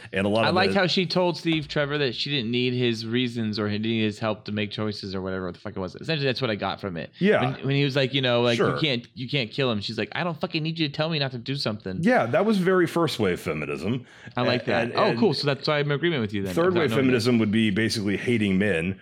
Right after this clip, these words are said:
Speaker 1: which is what the Ghostbusters marketing was all entirely based off, with a thinly veiled, uh, specific targeted hatred to men on the
Speaker 2: And you
Speaker 1: autism
Speaker 2: like this, I guess,
Speaker 1: men
Speaker 2: I
Speaker 1: on the
Speaker 2: take it, right,
Speaker 1: autism
Speaker 2: Phil?
Speaker 1: spectrum. Yes, I really liked, uh,
Speaker 2: Okay.
Speaker 1: I
Speaker 2: Just
Speaker 1: really
Speaker 2: wanna make
Speaker 1: liked
Speaker 2: that
Speaker 1: this,
Speaker 2: clear.
Speaker 1: yes. Uh, other things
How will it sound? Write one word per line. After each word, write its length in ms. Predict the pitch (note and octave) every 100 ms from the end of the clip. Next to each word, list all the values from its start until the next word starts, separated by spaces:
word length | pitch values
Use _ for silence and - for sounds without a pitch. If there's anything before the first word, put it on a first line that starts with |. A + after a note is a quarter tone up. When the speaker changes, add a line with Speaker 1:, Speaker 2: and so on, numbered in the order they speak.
| -
Speaker 1:
which 140 | - F2+
is 80 | F2
what 160 | F#2
the 80 | F2+
Ghostbusters 680 | D#2 F#2 - F2 - E2+ D#2
marketing 440 | E2 D#2 E2 D#2
was 140 | D2+ C#2+
all 380 | E2+ E2 E2 E2
entirely 480 | D2+ G2 E2+ E2
based 340 | D2+ D#2 D#2 -
off, 260 | D#2+ F#2
with 180 | E2+ D2
a 160 | C#2+ C2+
thinly 400 | - G#2 F2 D#2+
veiled, 420 | C#2+ D2+ D2+ C#2+
uh, 340 | C#2 D#2 D2+
specific 540 | D2 - - - F2 E2
targeted 380 | G2+ D#2+ D#2 -
hatred 380 | E2+ D#2+ D2+ -
to 340 | D#2+ D#2 - - - - - - - -
men 300 | A2+ G2 D#2
on 100 | C#2+
the 100 | C#2
Speaker 2:
And 160 | D#3
you 100 | -
Speaker 1:
autism 80 | F3
Speaker 2:
like 220 | D3 D#3+ -
this, 320 | D#3 G2+ -
I 100 | G#2+
guess, 160 | G#2+ G2+
Speaker 1:
men 140 | F#2
Speaker 2:
I 20 | E2
Speaker 1:
on 60 |
the 80 | D#2+
Speaker 2:
take 40 |
it, 40 | F2+
right, 220 | F2+ G#2+
Speaker 1:
autism 40 |
Speaker 2:
Phil? 120 | D2+ C#3
Speaker 1:
spectrum. 300 | C#2+ C2+ C#2
Yes, 180 | G#2+ -
I 80 | G#2+
really 320 | G2 C#3+ G#2
liked, 360 | D2+ D2 -
uh, 360 | E2 E2 D2 C2+ A2+
Speaker 2:
Okay. 160 | A2+
Speaker 1:
I 40 | G2+
Speaker 2:
Just 160 | -
Speaker 1:
really 220 | F#2+ A2+ D#3
Speaker 2:
wanna 120 | E3
make 140 | C#3+
Speaker 1:
liked 120 | C3+
Speaker 2:
that 60 | -
Speaker 1:
this, 100 | B2+
Speaker 2:
clear. 80 | G2+
Speaker 1:
yes. 320 | D2 - -
Uh, 440 | - F2+ E2+ D#2+ B1 G#1+ D3+ F2+ E2
other 240 | - C3+ A#2+
things 500 | A#2+ G#2 F#2+ E2